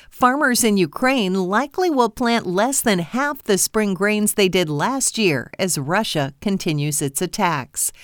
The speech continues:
Ukraine's agriculture ministry said it now expects producers to plant about seven million hectares, or seventeen point three million acres, with grains this year, down from fifteen million last year.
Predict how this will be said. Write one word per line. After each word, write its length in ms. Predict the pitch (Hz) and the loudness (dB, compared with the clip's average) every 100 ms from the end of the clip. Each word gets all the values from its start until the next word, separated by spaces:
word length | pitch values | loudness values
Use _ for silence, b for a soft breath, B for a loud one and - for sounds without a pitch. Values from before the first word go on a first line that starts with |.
| B B B | B B B
Ukraine's 480 | 190 - 180 165 175 | -2 0 0 2 2
agriculture 680 | 175 185 185 190 175 190 180 | 2 2 0 0 2 2 2
ministry 500 | 175 175 - 185 175 | 2 -2 0 2 2
said 240 | - 180 | 2 2
it 140 | 175 | 0
now 320 | 165 180 214 208 | 0 2 2 0
expects 580 | 151 - - 175 - | 0 -2 0 0 -2
producers 640 | - 180 175 170 - 180 - | -2 0 2 2 2 -2 0
to 140 | 180 | -4
plant 320 | - 190 190 | -2 -2 -2
about 260 | 196 185 180 | 2 2 2
seven 420 | - 196 196 196 | 2 2 2 0
million 380 | 190 202 185 151 | 0 0 0 -2
hectares, 760 | 156 170 - 170 143 165 226 | -4 -6 -2 0 0 0 -2
or 220 | 151 135 135 B B - | -2 -4 -6 B B 0
seventeen 560 | 214 175 165 - 165 | 2 2 0 0 -2
point 260 | - 156 147 | 0 -4 0
three 160 | 180 | 0
million 380 | 165 160 143 123 - | 2 0 -2 -2 0
acres, 560 | 202 - 139 147 - | 0 0 -2 -2 -6
with 240 | - 185 - | -2 -2 2
grains 440 | 175 170 165 - | 2 2 2 0
this 260 | 170 - 180 | 0 0 0
year, 320 | 156 135 - B B B B 160 | 2 0 -6 B B B B 0
down 260 | 180 165 | 2 2
from 220 | 160 143 | 0 -2
fifteen 560 | 131 196 - 180 170 151 | 2 0 0 0 2 2
million 500 | 190 226 156 165 190 | 2 2 0 0 -2
last 460 | 185 180 170 - 185 | 0 0 0 0 2
year. 340 | 151 117 | 2 0